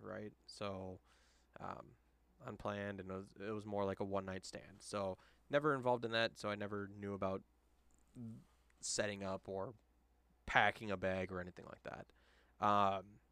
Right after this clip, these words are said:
I did become involved in my son's life, uh, after birth and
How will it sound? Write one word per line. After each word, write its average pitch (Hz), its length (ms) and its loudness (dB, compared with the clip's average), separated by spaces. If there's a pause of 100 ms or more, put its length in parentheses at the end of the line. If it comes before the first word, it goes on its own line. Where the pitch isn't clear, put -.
(760)
I 113 140 2
did 117 300 2
become 107 260 0
involved 143 440 0
in 123 120 -2
my 113 120 4
son's 101 340 -4
life, 92 340 -8 (560)
uh, 58 280 -2 (220)
after 101 500 -6 (640)
birth 101 500 0
and 95 520 -6